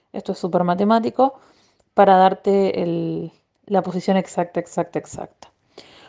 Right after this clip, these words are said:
Por ahí también me preguntaban qué pienso respecto al, a, al método Uber. Ellos usan otro sistema que es el Koch. Mm, entiendo su lógica, a mí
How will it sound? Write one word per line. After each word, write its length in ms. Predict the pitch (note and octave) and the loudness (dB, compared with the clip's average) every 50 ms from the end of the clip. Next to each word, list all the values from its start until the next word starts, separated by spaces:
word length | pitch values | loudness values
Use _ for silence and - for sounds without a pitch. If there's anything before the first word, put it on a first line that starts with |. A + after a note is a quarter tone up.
| _ _ | _ _
Por 120 | - - A#3+ | 2 6 6
ahí 80 | B3+ | 6
también 260 | B3+ C#4 C4+ C4+ C4+ | 6 6 4 4 4
me 80 | C4+ C4 | 2 4
preguntaban 540 | B3+ A#3+ A3+ A3 G#3 A#3 A#3 A#3 A#3+ A#3+ A#3 | 4 2 2 4 6 6 6 6 6 2 -2
qué 180 | - G#3+ G#3 | -6 -6 -6
pienso 400 | G3 - G#3 G#3+ G#3+ G#3+ - A#3 G3+ | -6 -4 -4 -4 -4 -4 -4 -4 -4
respecto 380 | G3 F#3+ - G3 F#3+ - - | -4 -4 -8 -16 -14 -8 -6
al, 800 | F#3+ F#3 F#3 F#3 F3+ F3+ F3 F3 E3+ F3 F3 F3+ F3+ F#3+ - - - - _ _ | -4 -2 -2 -2 -2 -2 -2 -4 -4 -6 -6 -8 -8 -8 -10 -10 -12 -18 _ _
a, 460 | - - G3 F#3 E3+ D#3+ - - F3+ | -10 -6 -4 -4 -4 -4 -4 -2 -2
al 120 | F#3 F3+ F3 | -2 -2 0
método 400 | F3+ F#3+ F#3+ - G3+ G3 G#3 A#3 | 0 0 2 2 4 6 6 6
Uber. 300 | B3 B3+ A#3 B3 B3 B3 | 6 6 4 4 4 2
Ellos 240 | A3 - G3+ F#3+ | 0 -2 -4 -10
usan 240 | - F#3+ - G3 F#3 | -10 -10 -8 -6 -6
otro 180 | F#3 F3 F#3 F#3 | -4 -6 -6 -8
sistema 360 | F#3+ F#3 - - G3+ G3+ G3 | -10 -10 -6 -6 -4 -4 -4
que 80 | F#3+ F#3 | -6 -6
es 120 | - - | -10 -10
el 120 | F#3 F3+ | -10 -8
Koch. 380 | _ - A#3 A#3 A#3 A#3 A#3 - _ _ _ _ _ _ _ _ _ _ _ _ _ _ _ _ _ _ | _ 2 4 4 4 2 -2 -18 _ _ _ _ _ _ _ _ _ _ _ _ _ _ _ _ _ _
Mm, 800 | - - A3 A3 A3+ A3+ A3+ A3 A3 A3 A3 G#3+ G#3+ G#3+ G#3 G#3 G3+ - - | -8 -6 -2 -2 0 0 2 2 2 2 2 0 0 0 0 -2 -4 -6 -8
entiendo 680 | - G#3+ G#3 G3+ G3 G3 G3+ G3+ - B3 C4+ C4 B3 B3+ | -4 -2 0 2 2 0 0 0 2 2 2 4 2 2
su 180 | - - A#3+ | 2 2 2
lógica, 640 | A#3 C4 C#4 C4+ - D4+ C4+ - - C#4 C4+ C4+ C4+ _ - | 4 4 4 4 2 -4 -4 -2 0 -2 0 -2 -4 _ -8
a 140 | A3+ G3+ G3 | -4 -4 -2
mí 300 | G3+ G#3+ A3+ A3+ A3 | 0 -2 -2 -4 -4